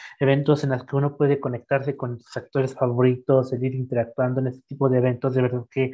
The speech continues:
es algo bonito y creo que también igual con este tiempo de la pandemia que se ha atacado mucho este tema de las convenciones que se, no se han hecho. Igual tocando ese tema de la pandemia,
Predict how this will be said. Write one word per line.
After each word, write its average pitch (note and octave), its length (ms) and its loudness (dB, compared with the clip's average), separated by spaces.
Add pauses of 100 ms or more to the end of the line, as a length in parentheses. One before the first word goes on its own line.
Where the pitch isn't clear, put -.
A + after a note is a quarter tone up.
(300)
es - 100 -8
algo D#3+ 240 6
bonito D#3 440 2
y F3+ 100 2
creo E3+ 220 -2
que F#3+ 100 -6
también C#3+ 380 -2
igual D3+ 220 -2
con D3 120 -2
este C#3+ 160 -8
tiempo D3 320 -2
de C#3+ 80 0
la B2 220 2
pandemia C#3 480 2
que C3+ 140 -6
se - 120 -6
ha C#3 180 -2 (380)
atacado C3 560 0
mucho C#3+ 480 4
este C3+ 320 -2
tema C3+ 280 -2
de C3+ 100 0
las A#2 160 -4
convenciones C3 640 0
que C3+ 100 -2
se, C3 140 -8
no C3+ 140 2
se C#3 100 -2
han C3+ 120 4
hecho. C#3 300 2
Igual F3+ 340 2
tocando G3+ 360 -2
ese G3 140 -2
tema E3 280 -4
de F#3+ 80 0
la D3+ 160 0
pandemia, D#3+ 640 -4